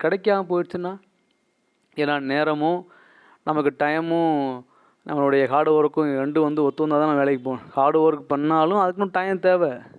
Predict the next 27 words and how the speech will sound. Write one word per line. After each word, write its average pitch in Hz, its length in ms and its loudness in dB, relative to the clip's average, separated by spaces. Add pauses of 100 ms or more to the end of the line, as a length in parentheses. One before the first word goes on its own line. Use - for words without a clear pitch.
(160)
So, 139 160 -4
எல்லாமே 180 440 0
ஒத்து 175 220 2
வந்தா 180 140 2
தான் 196 120 0
நம்ம 202 120 2
வேலைக்கு 175 260 -2
போக 160 140 -2
முடியும். 131 340 -6 (400)
அதனால 185 520 2
வந்து 190 500 0 (280)
அவசரப்பட்டு 175 800 0
எக்காரணம் 165 640 -2
கொண்டும், 160 500 -8 (480)
அ, 143 260 -8
இருக்கிற 165 400 -2
வேலையை 143 280 -4
விட்டுக்கிட்டு 135 480 -8 (320)
நான் 131 160 -10
திரும்ப 156 220 -4
போய் 143 260 -2
படிக்கிறேன்னு 147 640 2 (120)
சொன்னாங்கன்னா, 135 640 -6 (420)
படி-, 147 200 -4
தப்பு 190 320 -2
இல்ல, 165 300 -2
படிக்கலாம். 143 420 0